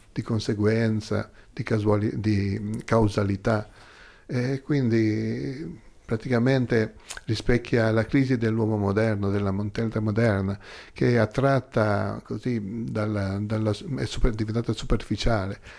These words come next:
è attratta dalla tecnologia, da tante, eh, da tante in-, innovazioni tecnologiche, e crede che attraverso queste,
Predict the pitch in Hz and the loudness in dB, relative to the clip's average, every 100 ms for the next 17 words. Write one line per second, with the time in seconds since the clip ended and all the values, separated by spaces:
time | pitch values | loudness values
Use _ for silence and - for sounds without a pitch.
0 | - 123 110 - 123 - 113 110 107 113 | -10 -6 -4 0 0 2 0 0 0 0
1 | 110 127 120 120 117 104 110 127 107 98 | 0 -2 -2 0 0 0 0 2 0 0
2 | 104 127 123 113 110 - - - - - | -2 -2 0 -2 -2 -8 -18 -20 -14 -4
3 | 113 113 110 113 - 120 113 117 110 113 | -2 -2 -2 -2 0 0 2 2 2 0
4 | 123 110 110 107 - 123 117 110 104 104 | 0 2 4 2 2 2 4 2 0 0
5 | 120 123 120 127 143 120 - 104 - - | 0 2 2 2 2 -2 -6 -8 -8 -20
6 | - - - - 117 113 110 113 - 127 | -20 -20 -8 -2 0 0 0 -2 -2 -2
7 | 123 117 110 107 107 104 113 107 104 120 | 2 2 2 2 -2 -4 -2 -2 -2 -2
8 | 113 127 120 110 113 110 - 107 104 | 0 0 -2 -2 -2 -4 -4 -6 -6